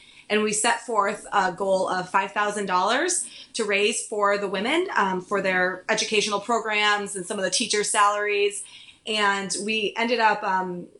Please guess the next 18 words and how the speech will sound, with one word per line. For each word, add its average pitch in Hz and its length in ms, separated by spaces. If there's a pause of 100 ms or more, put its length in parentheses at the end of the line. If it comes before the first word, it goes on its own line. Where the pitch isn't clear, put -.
(180)
actually 208 500
visiting 247 440
the 208 80
school 214 360
after. 220 360
And 185 120
so 220 140
it 202 80
was, 214 100
like, 247 140
this 269 120
perfect 269 340
combination 254 540
of 196 140
women 208 320
to, 220 140
coming 208 320
together 202 420